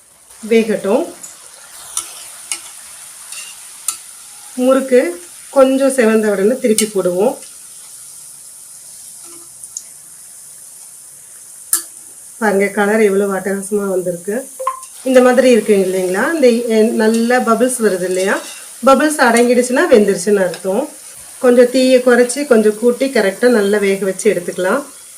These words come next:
அவ்வளவுதான், சூப்பரான பாசிப்பருப்பு முறுக்கு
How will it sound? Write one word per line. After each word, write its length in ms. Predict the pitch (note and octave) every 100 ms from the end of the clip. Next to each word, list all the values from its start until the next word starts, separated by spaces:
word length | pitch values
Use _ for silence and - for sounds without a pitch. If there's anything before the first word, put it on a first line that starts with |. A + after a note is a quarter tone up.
| - - - - - - - - G#3+
அவ்வளவுதான், 420 | A3 G#3+ G3 A3+ - - - - - - -
சூப்பரான 640 | C4 B3 C4 A#3 A3 G#3+ D4 -
பாசிப்பருப்பு 580 | A#3+ A#3+ B3 A3 G#3 G3+
முறுக்கு 280 | G3 F#3+ C4